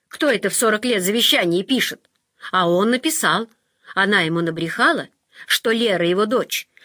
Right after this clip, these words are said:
чтобы он деньги охотней давал, что, мол, подруга юности родила от него, а благородная Галя подобрала ребёнка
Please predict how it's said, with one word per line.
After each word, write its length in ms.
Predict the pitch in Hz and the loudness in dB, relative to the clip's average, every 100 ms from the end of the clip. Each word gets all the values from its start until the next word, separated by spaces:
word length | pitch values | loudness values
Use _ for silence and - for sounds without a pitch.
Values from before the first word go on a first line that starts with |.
| - | -14
чтобы 300 | - - 202 | -6 -4 0
он 160 | 214 208 | 0 2
деньги 340 | 285 269 190 | 2 2 0
охотней 540 | - 214 - 170 151 156 | -2 -2 -2 -4 -4 -4
давал, 400 | 190 190 131 131 _ _ - - - | -2 0 -4 -6 _ _ -18 -16 -6
что, 220 | - 220 | -4 0
мол, 180 | 220 208 | 0 0
подруга 540 | 220 208 202 185 180 | -2 -2 0 -2 -2
юности 540 | 190 339 302 269 - | 0 0 2 0 -2
родила 640 | 240 233 202 233 220 214 202 - | -2 -2 0 0 2 0 -2 -12
от 180 | 220 233 | -8 -4
него, 420 | 233 202 196 202 _ _ _ _ _ - | -2 0 -2 -2 _ _ _ _ _ -4
а 100 | 202 | -2
благородная 640 | 185 180 175 180 165 160 | -2 -4 -2 -4 -4 -8
Галя 340 | 160 240 294 190 | 0 0 0 -6
подобрала 540 | 185 175 175 165 180 | -6 -4 -4 0 -2
ребёнка 500 | 156 165 233 220 196 | -2 -2 -2 -2 -8